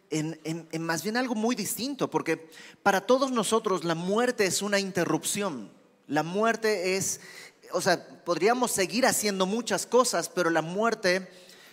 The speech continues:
interrumpe nuestros proyectos. Pero Pablo decía que para él vivir es Cristo y morir es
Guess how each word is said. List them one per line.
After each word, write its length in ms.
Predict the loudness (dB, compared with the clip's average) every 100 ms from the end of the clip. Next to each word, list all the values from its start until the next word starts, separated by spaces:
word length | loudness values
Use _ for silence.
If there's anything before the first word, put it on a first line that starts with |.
| -20 _ -20 _ _
interrumpe 840 | -8 0 2 2 4 2 2 2 2
nuestros 400 | -2 -2 -4 0
proyectos. 760 | 0 2 0 -4 -10 -10 -16 -20 _ _ _ _ _ _ _ 2
Pero 220 | 2 4
Pablo 340 | 2 4 4
decía 600 | 4 2 0 2 2 0 -12 -20 -20 _ _ _ _
que 120 | -6 0
para 320 | 4 4 4
él 360 | 2 0 -6 -6
vivir 520 | -4 -4 -4 -2 -4 -4
es 220 | -6 -4
Cristo 680 | -4 -4 -2 -4 -4 -16 -20 -20 -20 _ _
y 80 | -2
morir 400 | 2 2 2 0
es 460 | 2 2 0 -2